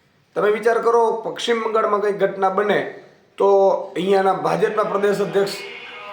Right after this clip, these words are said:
ઊભા થઈને વિરોધો કરતા હોય તો એમને પરમિશનો મળી જાય, પણ ગુજરાતમાં ને ગુજરાતમાં પીડાઓ છે, ગુજરાતમાં, ગુજરાતમાં બળાત્કારોની, હત્યાઓની ઘટના બને અને વિપક્ષ પરમિશન માંગે તો પણ વિપક્ષની પરમિશન પણ ન મળે. એટલે બંધારણની હત્યા સરેઆમ થઈ રહી છે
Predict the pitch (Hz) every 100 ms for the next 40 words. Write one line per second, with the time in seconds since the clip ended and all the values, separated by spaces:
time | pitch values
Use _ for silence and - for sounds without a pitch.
0 | - - - 165 180 190 190 180 165 143
1 | 143 - - 147 185 180 175 165 165 151
2 | 110 - - - - - 147 190 214 208
3 | 226 226 240 233 220 143 92 - - -
4 | _ _ _ - 151 139 147 247 254 269
5 | 247 233 226 214 208 196 185 170 139 131
6 | 165 190 196 220 233 240 226 226 226 202
7 | 208 214 220 202 190 180 180 - 233 214
8 | 196 185 175 143 135 135 - - - -
9 | 160 175 190 196 - 180 208 202 214 185
10 | 175 175 190 196 190 202 196 185 208 226
11 | 208 156 131 120 131 160 147 143 165 180
12 | 165 147 170 - 147 147 151 151 143 156
13 | 160 156 160 147 - -